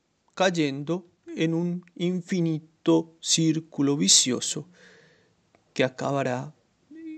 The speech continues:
y con la muerte, a no ser de que la persona quiera romper con e-, ese círculo vicioso y, y hacer lo que sabe que tiene que hacer, ¿no? Hacer eso que ve que Dios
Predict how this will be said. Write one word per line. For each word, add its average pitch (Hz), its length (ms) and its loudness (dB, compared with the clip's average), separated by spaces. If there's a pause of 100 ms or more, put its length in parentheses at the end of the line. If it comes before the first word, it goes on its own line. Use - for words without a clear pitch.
y 139 180 -6
con - 280 -6
la 110 80 -8
muerte, 131 540 -2 (140)
a - 80 -20
no 147 120 -16
ser 127 240 -8
de 135 100 -10
que - 140 -10
la 123 140 -4
persona 127 400 -2
quiera 127 280 -4 (440)
romper 123 640 2
con 131 180 -12
e-, - 140 -16 (220)
ese 131 260 -14
círculo - 640 -12
vicioso - 640 -8 (880)
y, 127 560 -12 (220)
y 127 60 0
hacer - 240 0
lo 127 140 0
que 123 140 -2
sabe 123 480 2
que 120 140 -10
tiene 120 280 -14
que - 120 -12
hacer, - 420 -2 (220)
¿no? 156 160 -16
Hacer - 420 -6 (560)
eso 123 300 -8
que - 160 -10
ve 123 240 -2
que 120 140 -6
Dios 120 380 -10